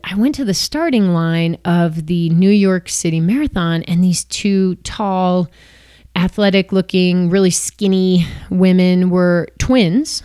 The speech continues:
were at the same wave as me. And they were wearing my skirts. And there were actually four of us in the wave wearing skirt sports. It was actually called Tricks at the time. It was the word skirt backwards.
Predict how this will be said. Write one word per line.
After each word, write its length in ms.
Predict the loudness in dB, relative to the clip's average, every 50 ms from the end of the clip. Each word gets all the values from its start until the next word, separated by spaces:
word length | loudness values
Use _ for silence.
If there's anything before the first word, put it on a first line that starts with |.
| -14 -10
were 220 | -4 0 0 0 2
at 380 | 2 0 0 0 -2 -4 _
the 80 | -2 -2
same 460 | -2 -2 -2 0 0 2 2 2 2
wave 320 | 2 2 4 4 2 2 2
as 220 | 0 0 -2 -4
me. 380 | -6 -6 -6 -8 -10 -12 -14 _ _ _ _ _ _ -20 -20 -20 _ _ _ _ _ 0
And 380 | 2 4 4 4 4 4 4
they 180 | 4 4 2 4
were 160 | 4 4 2
wearing 600 | 2 2 2 2 2 4 4 4 4 4 4 4
my 160 | 2 2 0
skirts. 840 | -4 -6 -8 -6 -4 -2 -2 -2 -2 -2 -4 -4 -8 -12 -12 -12 -12 -14 -18 -20 _ _ _ 0
And 160 | 4 6 8
there 80 | 8 8
were 80 | 6
actually 320 | 2 -2 -4 -2 0 0 0
four 500 | 0 -4 -4 -2 0 2 2 2 2 2
of 140 | 2 2
us 200 | 2 0 0 -2 0
in 160 | 4 6 6
the 80 | 6 6
wave 320 | 4 4 4 4 4 2
wearing 540 | 2 0 2 4 4 6 6 6 6 4 2
skirt 580 | 0 -2 -4 -4 0 2 2 2 2 -2 -6 -8
sports. 500 | -8 -8 -4 0 0 2 2 0 -2 -4
It 40 | -4
was 140 | -4 -4
actually 280 | -4 -4 -4 -4 -4 -4
called 300 | -2 -2 -2 -4 -4 -6
Tricks 440 | -8 -6 -4 -4 -4 -4 -8 -10 -8 -6
at 160 | -6 -6 -6
the 80 | -6 -10
time. 380 | -8 -6 -4 -2 0 0 -2
It 80 | -2 -2
was 120 | -2 -2
the 60 | -2 -2
word 240 | -2 -4 -4 -6
skirt 380 | -6 -8 -6 -4 -6 -6 -4 -4
backwards. 580 | -4 -4 -4 -4 -6 -8 -8 -8 -8 -12 -16